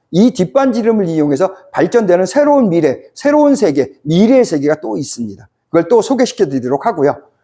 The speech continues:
자, 오늘은 골프의 이 단아, 창 던지기, 벌리고 뻗는 창 던지기 이론에서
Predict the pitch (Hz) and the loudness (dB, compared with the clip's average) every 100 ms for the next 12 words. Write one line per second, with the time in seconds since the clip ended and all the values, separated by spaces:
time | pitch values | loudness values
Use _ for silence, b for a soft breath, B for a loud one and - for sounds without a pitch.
0 | _ - 139 120 185 226 277 320 - _ | _ -2 0 2 2 4 2 0 -8 _
1 | _ _ _ _ _ - 240 - 269 202 | _ _ _ _ _ -4 -2 0 0 2
2 | 170 160 143 123 - _ _ _ _ _ | 2 0 0 -2 -12 _ _ _ _ _
3 | _ _ _ _ _ _ _ _ _ _ | _ _ _ _ _ _ _ _ _ _
4 | _ _ _ _ _ _ - - 311 320 | _ _ _ _ _ _ -6 0 2 4
5 | 294 196 135 127 - _ _ 139 170 233 | 2 0 -2 -6 -8 _ _ -2 0 0
6 | 220 254 254 269 262 294 311 - - - | 0 -2 0 2 4 2 0 -8 -20 -18
7 | - 285 311 294 202 160 151 143 - - | -4 -2 2 0 0 -2 -2 -2 -4 -4
8 | 156 185 180 123 175 175 101 - | 0 2 2 0 2 0 -2 -14